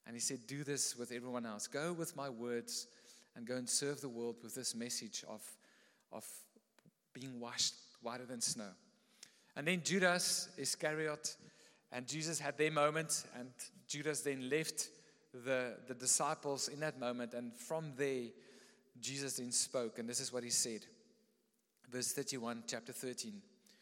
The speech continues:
When Judas had gone out, Jesus said, "Now is the Son of Man glorified, and God is glorified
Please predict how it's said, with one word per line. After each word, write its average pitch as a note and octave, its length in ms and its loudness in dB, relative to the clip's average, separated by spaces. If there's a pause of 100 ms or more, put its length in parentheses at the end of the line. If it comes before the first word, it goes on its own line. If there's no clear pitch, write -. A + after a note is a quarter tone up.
(560)
When D3 160 2
Judas G3+ 340 8
had D#3 160 4
gone D3+ 200 10
out, C3+ 240 2
Jesus D3+ 280 2
said, B2+ 320 2 (160)
"Now F#3+ 460 4 (600)
is D3+ 180 2
the D3 80 4
Son D#3 240 4
of D3+ 140 -2
Man D3+ 200 2
glorified, C3 680 0 (480)
and C3+ 180 -4
God D#3 460 4
is C#3+ 120 2
glorified C3+ 540 2